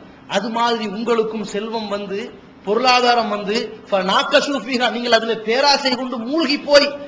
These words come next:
மார்க்கத்தை எல்லாம் விட்டு மறந்து போய் விடுவீர்களோ என்றுதான் நபி ஸல்லல்லாஹு அலைஹி வஸல்லம் பயப்படுறாங்களே தவிர, ரொம்ப ஏழ்மையாவே இருந்து போயிருவீர்களோ என்று பயப்படவே இல்லை. அதனால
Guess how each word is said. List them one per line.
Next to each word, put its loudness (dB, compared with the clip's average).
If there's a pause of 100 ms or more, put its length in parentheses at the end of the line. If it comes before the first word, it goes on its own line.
(140)
மார்க்கத்தை 2
எல்லாம் 0
விட்டு -4
மறந்து 2
போய் 6
விடுவீர்களோ 4 (360)
என்றுதான் 0
நபி 0
ஸல்லல்லாஹு 2
அலைஹி 4
வஸல்லம் -8
பயப்படுறாங்களே -2
தவிர, 4 (220)
ரொம்ப 0
ஏழ்மையாவே 2
இருந்து -2
போயிருவீர்களோ 2
என்று 0
பயப்படவே 0
இல்லை. -6
அதனால 0